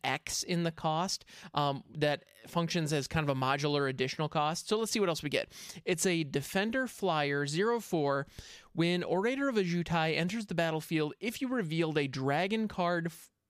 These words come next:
or controlled a dragon as you cast Orator of Ajutai, draw a card. So that's pretty cool. So drawing a card is synonymous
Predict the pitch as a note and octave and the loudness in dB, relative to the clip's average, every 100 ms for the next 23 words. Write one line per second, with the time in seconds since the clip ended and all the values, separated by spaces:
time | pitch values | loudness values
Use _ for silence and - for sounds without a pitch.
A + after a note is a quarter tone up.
0 | - - _ _ _ _ F#3+ B3+ D4 D4+ | -20 -20 _ _ _ _ 0 2 0 -2
1 | - G3+ - C4 D4+ B3+ F3+ C#3 C3 B2+ | -2 -2 -2 0 0 2 0 0 0 0
2 | C3+ C3+ D#3+ E3 D#3+ D#3+ G3 F#3 E3 - | -2 -4 -2 -2 -2 -4 -2 -2 -2 -6
3 | D3 C#3 C3+ B2+ B2+ C3+ B2+ B2+ C#3+ B2+ | -4 -2 -2 -2 -4 -4 -4 -4 0 0
4 | B2+ - - - - D3+ E3 D3+ C3+ C3 | 0 -4 -16 -20 -10 -2 2 2 0 -4
5 | - C3+ D#2+ F2 - _ _ _ _ _ | 0 0 0 -4 -10 _ _ _ _ _
6 | _ _ _ - - C#4 - F#3+ D#3 C#3 | _ _ _ -10 -2 -2 0 0 2 0
7 | C#3+ - - G3 F#3+ D4+ D#4 G#3+ A3 A3+ | -2 -8 -4 0 0 0 0 0 0 2
8 | G#3 G3 F3 F3 E3+ - F3+ F3 F3+ F3 | 0 0 2 2 2 0 2 2 2 2
9 | E3 - | 0 -2